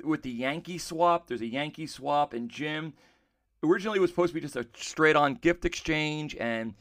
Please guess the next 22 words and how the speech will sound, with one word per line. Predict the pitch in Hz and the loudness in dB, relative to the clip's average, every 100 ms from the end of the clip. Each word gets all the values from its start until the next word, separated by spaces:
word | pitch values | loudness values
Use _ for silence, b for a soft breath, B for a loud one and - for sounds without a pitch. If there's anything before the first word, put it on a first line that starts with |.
| b b | b b
he | - 170 | -6 -2
was | 170 | -2
gonna | 151 | -2
give | 147 120 | -6 -6
a | |
teapot | 117 - 165 165 - 143 147 | -6 -6 -6 -4 0 2 2
to | 135 | 0
Pam. | - 139 139 | 0 2 2
This | 139 | 0
is | 135 - | -6 -8
before | 120 117 _ 139 151 | -10 -10 _ -2 0
they | 151 | 2
were | 143 | 0
dating, | - 135 139 135 135 131 | 0 2 2 0 -2 -2
and | 110 | -4
he | |
had | 101 | -4
a | 90 | -4
note | 101 139 156 - | 0 2 2 0
in | 147 147 | -2 -2
it, | 139 - _ b b b | -4 -8 _ b b b
to, | 117 | -16